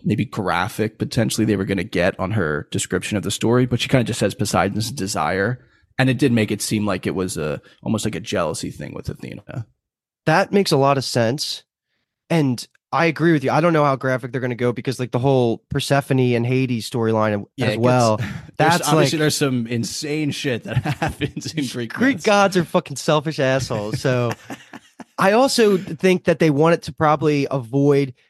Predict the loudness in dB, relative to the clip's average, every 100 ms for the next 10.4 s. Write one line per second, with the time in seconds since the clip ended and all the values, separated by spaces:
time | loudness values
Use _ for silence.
0 | _ -2 0 0 -2 -4 0 2 2 2
1 | 0 _ _ _ _ _ 0 0 0 -2
2 | -4 0 2 2 2 0 2 -2 0 2
3 | 2 2 0 2 2 0 -4 -4 2 4
4 | 2 2 0 0 0 2 2 2 -2 -2
5 | 0 -2 0 0 0 -2 -2 -2 -2 0
6 | -2 -2 0 4 4 4 2 4 4 4
7 | 0 -6 _ _ _ 0 2 2 2 4
8 | 4 6 4 6 4 4 4 2 2 4
9 | 4 4 0 0 0 0 0 0 0 0
10 | 0 0 -2